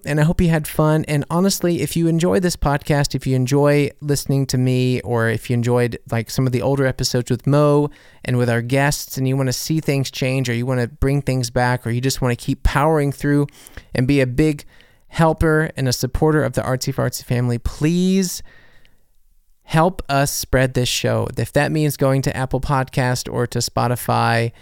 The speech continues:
or to, um, you know, Deezer or Android or wherever you listen to your podcasts,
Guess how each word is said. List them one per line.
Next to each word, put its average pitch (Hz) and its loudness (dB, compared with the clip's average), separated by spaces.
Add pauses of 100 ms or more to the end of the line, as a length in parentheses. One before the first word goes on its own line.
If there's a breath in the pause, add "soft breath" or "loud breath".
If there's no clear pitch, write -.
(400 soft breath)
or 120 0
to, 117 -2
um, 110 -2
you 117 -2
know, 107 -2
Deezer 131 0
or 113 0
Android 143 0
or 127 2
wherever 160 2
you 170 2
listen 147 2
to - -4
your 127 0
podcasts, 120 0